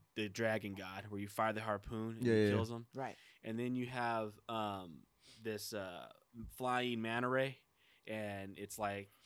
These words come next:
Speaker 1: massive, and it shoots out its little children or whatever to come attack you. All you need to do is just go grab the sword.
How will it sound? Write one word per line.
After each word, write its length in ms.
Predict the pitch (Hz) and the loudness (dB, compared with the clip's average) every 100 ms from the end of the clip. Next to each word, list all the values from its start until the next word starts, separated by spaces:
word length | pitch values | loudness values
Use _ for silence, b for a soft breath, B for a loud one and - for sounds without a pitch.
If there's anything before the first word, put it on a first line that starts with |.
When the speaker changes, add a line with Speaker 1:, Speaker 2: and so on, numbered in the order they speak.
| - 113 | -16 -10
Speaker 1:
massive, 600 | 104 110 113 - 127 117 | -6 -4 -4 -4 -4 -4
and 100 | 98 | -8
it 100 | 85 | -8
shoots 280 | - 101 110 | -8 -4 -4
out 200 | 101 98 | -4 -6
its 120 | 101 | -8
little 260 | 107 98 - | -8 -10 -8
children 340 | 120 117 113 | -6 -4 -4
or 60 | 113 | -4
whatever 320 | 117 120 117 | -2 -4 -4
to 80 | 113 | -10
come 160 | 113 | -12
attack 300 | 98 117 113 | -6 -6 -6
you. 120 | 131 131 b b b b | -8 -12 b b b b
All 100 | 143 | 0
you 80 | 156 | 2
need 120 | 156 | 2
to 60 | 147 | 4
do 200 | 139 143 | 4 4
is 80 | 127 | 4
just 200 | 123 - | 0 4
go 120 | 117 | 2
grab 360 | 101 107 113 110 | 4 4 4 2
the 80 | 101 | -4
sword. 520 | - 110 120 160 | 0 4 4 4